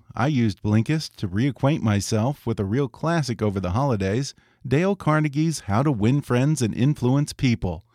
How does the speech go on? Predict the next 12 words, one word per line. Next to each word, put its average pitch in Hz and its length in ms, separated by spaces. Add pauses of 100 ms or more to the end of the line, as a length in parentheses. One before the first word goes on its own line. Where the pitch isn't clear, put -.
(220)
And 117 200
then 175 180
I 110 120
listened 113 440
to 123 80
the 101 120
number 123 300
one 123 260
bestseller, 127 680
Fire 156 420
and 160 160
Fury, 98 640